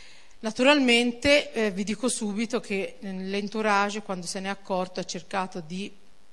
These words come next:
arginarlo il più possibile.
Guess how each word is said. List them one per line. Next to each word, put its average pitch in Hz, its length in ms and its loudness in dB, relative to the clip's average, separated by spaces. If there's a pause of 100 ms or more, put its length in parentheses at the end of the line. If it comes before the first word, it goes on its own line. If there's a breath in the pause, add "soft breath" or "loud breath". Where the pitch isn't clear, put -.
(1500)
arginarlo 175 920 0
il 180 120 -10
più 175 240 -12
possibile. 190 880 -4